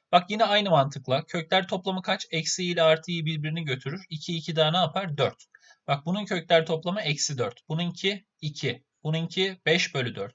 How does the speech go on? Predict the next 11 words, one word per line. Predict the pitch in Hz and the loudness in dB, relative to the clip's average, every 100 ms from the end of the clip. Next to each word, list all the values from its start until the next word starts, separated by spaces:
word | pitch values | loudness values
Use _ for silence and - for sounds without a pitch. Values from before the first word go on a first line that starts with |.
| _ | _
Bununki | 151 165 156 196 202 - 147 | -4 -4 -2 -2 -2 -6 -6
eksi | 143 - 160 | -4 -2 0
beş | 170 - | 0 -2
bölü | 117 110 | -6 -4
dört. | 160 208 - - - _ _ | -2 -2 -6 -20 -20 _ _
Edirne'nin | 175 175 185 165 143 190 | -2 2 2 2 -2 -4
kökler | - 175 - 185 175 | -4 -6 0 0 2
toplamı | 135 123 123 127 | -2 -4 -6 -4
dört | 165 180 - | -4 -4 2
der. | 156 180 - | 2 2 2
Tak | 190 | 0